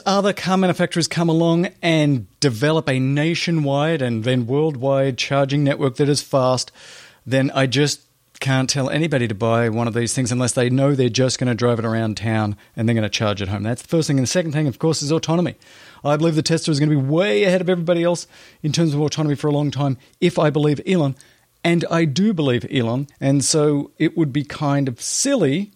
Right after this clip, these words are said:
to buy anything else if those things that he's been telling us in the last few weeks is true. If they're gonna have a network of autonomous vehicles, I can buy my pickup truck, I can put it on the network, it can make me money when I'm not using it. If all of this is true, we won't know if it's all true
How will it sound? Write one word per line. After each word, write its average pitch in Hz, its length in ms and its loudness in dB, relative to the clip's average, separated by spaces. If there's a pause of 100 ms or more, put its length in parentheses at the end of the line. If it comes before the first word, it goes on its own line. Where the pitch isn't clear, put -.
(100)
to 151 80 -6
buy 143 220 0
anything 143 340 0
else 151 320 -2
if 190 180 -2
those 180 240 0
things 160 220 2
that 139 80 2
he's 143 100 2
been 139 160 2
telling 156 260 2
us 131 120 0
in 143 80 2
the 135 40 4
last 135 200 2
few 135 100 2
weeks 127 160 2
is 117 100 0
true. 156 220 0 (300)
If 190 240 0
they're 170 120 2
gonna 151 200 2
have 139 120 2
a 135 140 4
network 135 540 0 (160)
of 127 80 0
autonomous 135 400 2
vehicles, 135 320 -2 (100)
I 139 60 2
can 131 160 2
buy 143 260 2
my 151 140 2
pickup 127 260 -2
truck, 127 220 -2
I 127 60 2
can 123 120 -4
put 180 220 -2
it 156 80 2
on 131 100 2
the 120 60 2
network, 120 360 0
it 139 140 0
can 135 180 2
make 160 220 0
me 160 80 2
money 135 220 2
when 120 160 2
I'm 117 100 2
not 113 180 -2
using 117 280 -2
it. 151 100 0 (420)
If 175 220 0
all 180 220 2
of 147 80 2
this 139 180 0
is 131 140 -2
true, 165 240 0 (340)
we 143 160 2
won't 165 260 0
know 190 220 0
if - 100 -8
it's 139 120 -8
all 123 140 0
true 120 340 0